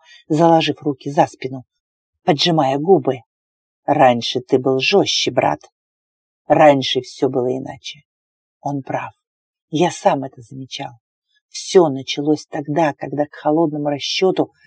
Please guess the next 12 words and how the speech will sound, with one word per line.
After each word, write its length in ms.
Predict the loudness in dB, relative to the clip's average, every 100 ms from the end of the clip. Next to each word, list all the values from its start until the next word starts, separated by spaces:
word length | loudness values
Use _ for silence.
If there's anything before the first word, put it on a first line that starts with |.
| _ 0
примешалось 680 | 2 2 2 2 2 0 -4
нечто 340 | -4 -4 -2
иное, 540 | -2 -2 -4 -2 -2 -2
незнакомое. 880 | -8 -8 -12 -8 -6 -4 -4 -8 -12 _ _ _ _
Я 180 | 0 2
просто 380 | 4 0 0 -2
не 140 | 0
понимал, 440 | 0 -2 -2 -10 -14
что 200 | -16 -18
с 120 | -18
этим 260 | -20 -18 -14
делать. 480 | -12 -12 -16 -20